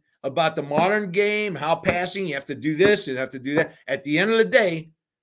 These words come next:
in this game, the team that runs the ball wins the last twenty-one years. So that's what's gonna, um, that's what's gonna happen. I mean, they're gonna try to establish a running game. They're a much better running game,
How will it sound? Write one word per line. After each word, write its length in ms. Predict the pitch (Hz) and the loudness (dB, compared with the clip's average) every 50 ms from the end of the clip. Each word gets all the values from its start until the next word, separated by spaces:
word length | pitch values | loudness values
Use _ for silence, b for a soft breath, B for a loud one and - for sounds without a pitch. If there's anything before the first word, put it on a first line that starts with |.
| _ _ _ _ _ _ _ _ _ _ _ _ _ _ _ | _ _ _ _ _ _ _ _ _ _ _ _ _ _ _
in 240 | - 170 202 220 214 | 2 4 4 4 6
this 240 | 208 226 233 226 - | 4 4 4 2 2
game, 540 | - - 254 233 190 156 135 131 139 139 - _ _ _ _ _ _ _ _ _ - | 2 2 4 4 4 2 -2 -6 -10 -14 -20 _ _ _ _ _ _ _ _ _ -12
the 80 | 117 | -12
team 280 | 120 - - 190 202 202 | -8 -2 0 0 0 2
that 120 | 202 190 180 | 0 2 4
runs 260 | 214 220 214 185 139 | 4 4 4 4 0
the 80 | 151 143 | -4 -2
ball 600 | 113 131 131 131 131 131 127 127 120 - _ _ _ _ _ _ _ - - - | 0 2 4 4 4 4 2 0 -2 -10 _ _ _ _ _ _ _ -20 -20 -6
wins 540 | 123 139 147 123 98 - _ - - - _ _ _ _ _ _ _ _ _ _ _ _ | -2 0 0 0 -2 -6 _ -20 -20 -20 _ _ _ _ _ _ _ _ _ _ _ _
the 80 | 113 117 | -8 -2
last 340 | 123 135 139 135 - - | 2 2 2 2 2 -2
twenty-one 420 | - 147 135 135 131 127 131 127 127 | -8 -10 -8 -8 -6 -6 -8 -8 -8
years. 380 | 123 117 98 87 - - - _ _ _ _ _ _ _ _ _ _ _ - | -8 -8 -8 -8 -12 -16 -20 _ _ _ _ _ _ _ _ _ _ _ -16
So 420 | - - 143 127 123 117 107 b b b b b b b | -4 0 0 2 2 0 -2 b b b b b b b
that's 400 | - 104 135 170 185 185 185 - | -4 2 4 4 6 4 2 0
what's 160 | 180 156 - | -6 -6 -4
gonna, 360 | - 175 170 165 160 151 147 - | -2 0 0 2 2 0 -2 0
um, 320 | 151 156 151 143 143 131 b b b b b _ | 0 0 0 0 -2 -6 b b b b b _
that's 220 | 143 180 196 - | 2 2 2 2
what's 120 | 233 214 - | -2 0 2
gonna 220 | 247 233 214 202 | 2 4 4 4
happen. 300 | 214 226 202 - - - - | 4 4 2 0 -6 -10 -8
I 60 | 123 | -6
mean, 180 | 139 147 147 147 | -4 -4 4 8
they're 140 | 170 247 302 | 8 8 8
gonna 180 | 285 302 226 | 6 2 0
try 200 | 165 - 196 170 | 2 4 4 6
to 80 | 156 156 | 6 4
establish 480 | 147 147 - 160 147 139 139 131 - 147 | 2 2 2 2 2 4 2 -2 -4 -6
a 80 | 135 | -6
running 300 | 123 131 131 127 120 110 | -4 -4 -6 -6 -8 -10
game. 200 | 110 104 87 95 | -12 -12 -12 -2
They're 280 | 110 143 208 262 226 190 | 4 6 8 8 8 6
a 80 | 170 | 4
much 300 | 165 185 254 269 - 214 | 2 -2 -4 -4 -6 0
better 200 | 185 185 160 151 | 0 2 2 2
running 260 | 147 147 151 151 143 131 | 0 0 -2 -4 -4 -6
game, 300 | 135 139 139 139 135 | -8 -8 -8 -8 -10